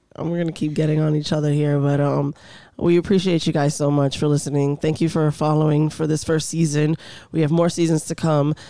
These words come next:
Second season's gonna come out in September, right in time for the fall, for your hoodies and to stay cozy with your loved ones. So, um, it's gonna be a good time and a great time to listen to some pod, especially our pod. So please write some reviews.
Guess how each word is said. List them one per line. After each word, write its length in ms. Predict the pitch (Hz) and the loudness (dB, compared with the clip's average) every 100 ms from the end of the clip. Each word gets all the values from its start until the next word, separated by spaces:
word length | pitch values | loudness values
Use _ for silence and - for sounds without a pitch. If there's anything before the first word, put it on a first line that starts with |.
| - | -18
Second 300 | - 170 185 | -6 -4 -2
season's 380 | 170 170 160 165 | 0 0 0 0
gonna 180 | 160 156 | 0 0
come 180 | 165 156 | 2 2
out 180 | 151 - | 2 2
in 100 | 156 | -2
September, 720 | - 285 - 165 160 147 147 | -2 -8 -4 -2 2 2 2
right 200 | 151 160 | 2 2
in 80 | 165 | 0
time 200 | 165 160 | 0 -2
for 140 | 160 147 | 0 -2
the 80 | 147 | -2
fall, 480 | - 170 165 165 156 | 0 4 4 4 0
for 140 | 165 | -2
your 120 | 143 147 | -4 0
hoodies 480 | 185 170 170 165 151 | 2 4 4 2 0
and 80 | |
to 60 | - | -6
stay 180 | - 139 | -4 -4
cozy 440 | - 180 170 160 151 | 0 2 2 2 0
with 180 | 147 | 0
your 80 | 147 | -2
loved 280 | 160 170 160 | 0 0 2
ones. 380 | 160 160 160 165 | 0 0 -2 -4
So, 340 | - 165 165 | -2 0 2
um, 300 | 165 165 165 | 2 2 0
it's 120 | 165 - | -4 -2
gonna 180 | 175 | -2
be 140 | 175 170 | 2 0
a 40 | |
good 200 | 165 175 | 0 -4
time 440 | - 180 190 220 339 - - - | -2 0 2 0 -2 -8 -16 -6
and 120 | 170 | -2
a 40 | 151 | -2
great 360 | 196 175 185 | 0 0 -2
time 240 | - 156 147 | -4 -2 -2
to 120 | 151 | -2
listen 240 | 147 147 147 | -2 -2 -6
to 80 | |
some 200 | 185 143 143 | -4 -4 -2
pod, 400 | 156 117 110 110 - _ | -2 -2 -6 -12 -20 _
especially 540 | - - - 147 143 - | -10 -8 -4 -4 -4 -4
our 160 | 151 | -4
pod. 400 | - 123 113 127 - - - - | -6 -8 -8 -10 -14 -18 -20 -18
So 360 | - - 170 170 | -10 -2 0 0
please 600 | - 208 202 202 202 - | 0 2 2 4 2 0
write 280 | 143 151 - | 0 0 -2
some 200 | 147 156 | -2 0
reviews. 680 | 143 147 156 143 123 - | 2 2 4 4 0 -4